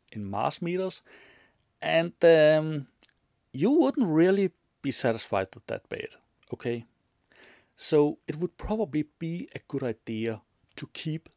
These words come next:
the meter, because it would make trade and information exchange a lot easier. Just like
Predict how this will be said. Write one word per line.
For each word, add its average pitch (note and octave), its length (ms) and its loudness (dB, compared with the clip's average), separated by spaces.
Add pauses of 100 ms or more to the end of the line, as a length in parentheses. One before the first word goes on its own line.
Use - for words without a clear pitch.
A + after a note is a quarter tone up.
the A2 80 -6
meter, G2+ 320 -8 (1000)
because F3+ 320 -4
it C3 80 -8
would C3+ 120 -14 (100)
make B2 320 -6 (160)
trade C#3 500 -2 (260)
and A2+ 300 -4 (120)
information A#2+ 600 -4
exchange - 580 -8 (120)
a C3 120 0
lot D3+ 480 4
easier. A2 440 -6 (1800)
Just D#3+ 240 0
like G#2 320 -4